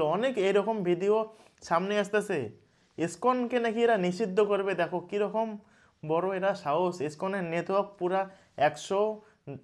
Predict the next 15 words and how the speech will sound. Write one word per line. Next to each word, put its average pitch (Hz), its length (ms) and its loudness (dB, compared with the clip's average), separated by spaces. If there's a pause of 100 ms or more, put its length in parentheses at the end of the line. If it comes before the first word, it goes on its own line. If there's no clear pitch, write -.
(140)
আটটি 147 260 -2 (100)
দেশে 180 200 4 (220)
ইসকনের 185 420 -2 (220)
নেটওয়ার্ক, 175 380 2 (100)
এইরকম 214 280 4 (140)
ভারত 180 240 2 (100)
বিশ্ব 175 180 2 (140)
বিদ্বেষী 185 460 2 (440)
এরা 185 120 2 (100)
মন্তব্য 214 340 2 (120)
করতেছে। 190 380 0 (880)
কোন 220 140 2 (160)
এক 254 60 -6 (360)
ইউনিভার্সিটি, 240 720 0 (480)
ইঞ্জিনিয়ারিং 208 680 2